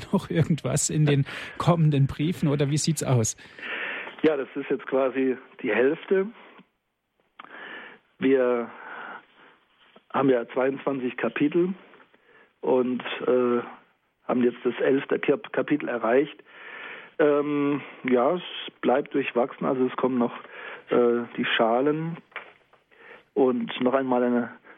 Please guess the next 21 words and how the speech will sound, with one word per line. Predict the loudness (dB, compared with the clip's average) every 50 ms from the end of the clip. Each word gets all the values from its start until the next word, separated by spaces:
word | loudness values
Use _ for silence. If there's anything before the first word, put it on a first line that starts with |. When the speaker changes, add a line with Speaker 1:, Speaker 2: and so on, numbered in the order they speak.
| _ -20 -20 -18 -10
Speaker 2:
eine | -4 0 0 2
Schilderung | 2 2 4 2 2 2 0 -2 -2 -2
des | -2 -4 -4 -8 -16 -20 -20 _ -20 -20 -20 -20 -20 -20 -20 -20 -20 -20 -10 _
Kampfes | -2 0 0 0 -2 0 0 0 0 -2 -8 -10 -2
zwischen, | -2 0 0 2 2 2 4
ähm, | 4 6 4 4 2 0 -2 -6 -10 -14 -4 0
Satan | 2 2 2 2 0 0 0 0
und | 0 0
dem | 0 0 0
Volk | 2 2 2 2 4
Gottes, | 2 0 2 2 -2 -2 -2 -2
also | -2 0 2 2 0 -2 -4 -12 -20 _ _ _ -20 -20 -20 -20 -20 _ -20 -20 -20 -20 -20 -20 _ _ -20 _ _ _ _ -12 -10
der | -10 -4 -4 -2 2
dritten | 2 2 2 0 -4
Einheit, | -4 -4 -2 0 0 -2 0 0
die | 0 2
wir | 2 2 2
dann | 0 0
nächstes | 0 -2 -2 -2 -4 -2 0
Mal | 0 0
machen, | 2 2 0 -2 -4 -8